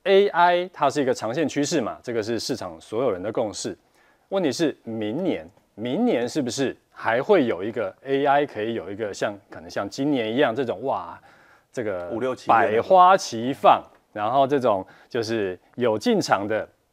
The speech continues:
Speaker 1: 啊，就，就可以赚到钱的啊，或者说是你在，或者说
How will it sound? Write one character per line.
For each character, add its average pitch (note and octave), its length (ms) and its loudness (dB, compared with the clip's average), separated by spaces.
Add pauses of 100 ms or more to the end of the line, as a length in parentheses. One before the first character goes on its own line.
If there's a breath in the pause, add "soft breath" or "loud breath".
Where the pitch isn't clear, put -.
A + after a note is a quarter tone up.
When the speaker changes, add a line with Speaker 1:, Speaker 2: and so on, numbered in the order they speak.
(100)
Speaker 1:
啊， F2+ 180 -14
就， A#2 180 0
就 B2+ 160 0
可 A2 140 -2
以 G#2 40 -2
赚 C3+ 160 -2
到 A#2+ 140 2
钱 F2 240 -8
的 D#2+ 100 -16 (320 soft breath)
啊， G#2 120 -4
或 F3+ 120 4
者 C3 120 2
说 C3+ 180 0
是 B2 260 -4 (120)
你 G#2+ 340 -10
在， C#3 340 -2 (380)
或 - 160 -4
者 C3 100 2
说 C#3+ 160 0